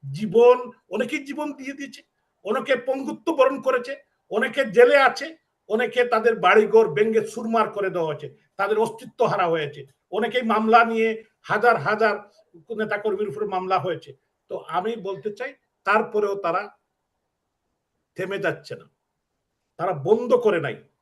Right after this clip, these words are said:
এই নির্যাতন, নিপীড়নের মধ্যেও অনেকেই তারা কম্পেয়ার করেন, উনিশশো একাত্তর সালে পাকিস্তানিরাও নাকি এত, এত করে না। আমি যেহেতু, আমরা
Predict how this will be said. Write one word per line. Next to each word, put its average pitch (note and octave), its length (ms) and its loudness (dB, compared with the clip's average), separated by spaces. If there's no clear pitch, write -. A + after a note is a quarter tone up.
এই A3 200 2
নির্যাতন, A#3+ 580 2
নিপীড়নের B3+ 580 0
মধ্যেও D3+ 340 -2
অনেকেই D4+ 520 0
তারা A#3+ 300 6
কম্পেয়ার A#3 460 0
করেন, G3 260 -4
উনিশশো B3 520 -4
একাত্তর - 420 -6
সালে D4 300 -4
পাকিস্তানিরাও C4 1120 -2
নাকি G#3+ 240 -2
এত, G#3+ 160 -2
এত - 180 -8
করে A3 180 0
না। G#3+ 100 -4
আমি A3 200 -4
যেহেতু, A#3 260 -10
আমরা A3 360 0